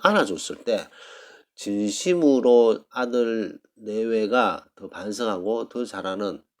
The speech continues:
그런 기회가 되지 않을까 생각이 됩니다. 사람의 마음을요, 푸는 방법에 있어서는 항상 그 나그네 옷을 벗기는 그 햇볕하고 바람 싸움이 있잖아요.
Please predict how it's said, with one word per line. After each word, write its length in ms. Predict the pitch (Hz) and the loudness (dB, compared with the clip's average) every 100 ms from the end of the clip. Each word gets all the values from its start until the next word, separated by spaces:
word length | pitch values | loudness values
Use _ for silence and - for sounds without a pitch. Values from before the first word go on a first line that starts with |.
| _ | _
그런 320 | 120 110 90 | -10 -8 -10
기회가 540 | - - 113 107 87 82 | -14 -6 0 2 0 -6
되지 200 | 107 92 | -10 -10
않을까 380 | 95 101 - 71 | -10 -10 -12 -12
생각이 260 | 101 90 | -8 -8
됩니다. 400 | - - - - _ _ _ - - - | -10 -20 -20 -20 _ _ _ -20 -20 -16
사람의 540 | - 196 220 240 202 113 | -2 4 6 8 6 4
마음을요, 640 | 90 113 107 92 110 90 | 2 4 4 4 4 2
푸는 320 | - 170 170 | -6 -2 0
방법에 340 | 139 113 101 87 | 2 2 0 0
있어서는 600 | 82 80 95 110 107 - - - - - | -4 -8 -2 2 2 0 -14 -20 -20 -8
항상 400 | 156 151 160 135 | -4 0 2 4
그 60 | |
나그네 420 | 127 104 101 160 143 | 4 4 4 6 6
옷을 380 | 104 143 160 | 6 4 4
벗기는 600 | 127 104 - 98 80 67 - _ _ | 4 0 0 0 -2 -8 -20 _ _
그 300 | _ 85 78 - - | _ -12 -10 -4 0
햇볕하고 540 | - 165 151 117 92 | 2 4 4 2 0
바람 480 | - 95 98 87 - - | -6 -6 -6 -6 -12 -12
싸움이 340 | - 143 104 | -2 0 0
있잖아요. 440 | 76 78 76 98 | -6 -14 -12 -14